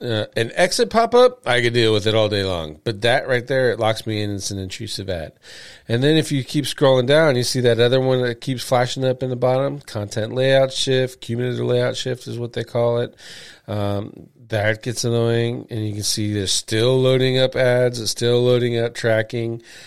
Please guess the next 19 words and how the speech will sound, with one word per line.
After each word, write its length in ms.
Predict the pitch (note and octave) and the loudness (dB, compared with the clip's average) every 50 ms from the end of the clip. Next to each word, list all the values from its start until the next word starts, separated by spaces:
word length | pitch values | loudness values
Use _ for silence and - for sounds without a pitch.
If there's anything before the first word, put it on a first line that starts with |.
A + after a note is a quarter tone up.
| - - _ - | -20 -20 _ -6
and 160 | A2 A2 A2+ | -4 0 0
I'm, 260 | A2 A2 A2 A#2 - - | 0 0 -2 -4 -8 -8
you 80 | A#2+ A#2 | -6 -4
know, 180 | A2+ G#2+ G2+ | -4 -4 -4
screw-, 460 | G2 - - - A#2+ A#2 A#2 B2 - G#2 | -4 -6 -6 -4 -4 -2 -2 -4 -6 -10
scroll 500 | - - - - - - B2 A#2 A#2 A2+ | -12 -14 -14 -14 -10 -6 -2 -2 -2 -2
through 240 | A2+ - A2+ G#2+ | -2 -4 -6 -6
the 80 | G#2 - | -6 -2
page. 420 | - A#2 A2 A2 G#2+ A2 A#2+ - - | -2 0 0 0 -2 -4 -6 -10 -12
Finally, 680 | - - - - B2 A#2 A#2+ C3 C3+ C3+ C#3 C#3 C#3 | -12 -14 -4 0 0 2 4 2 2 2 0 0 2
that 260 | C3 B2+ C3+ C3+ B2 | 2 2 2 2 0
little 160 | C3+ C3 B2+ | -2 -2 -2
pop-up 460 | B2 - C3+ A#2+ A#2+ - C3 B2+ A#2+ - | -2 0 0 0 0 0 -2 -6 -6 -4
shows 300 | - C#3 B2 B2 A#2+ B2 | -4 -4 -2 -2 0 -2
up 140 | B2 B2 | -2 -2
in 60 | B2 A#2+ | -4 -8
the 80 | A#2 | -6
bottom 400 | A#2+ A#2 A#2 A#2 A#2 A#2 A#2 A#2 | -2 0 0 2 2 0 0 -2
there, 360 | A#2 A#2 A#2 A#2 A#2 A#2 A2+ | -4 -4 -2 -2 -2 -4 -6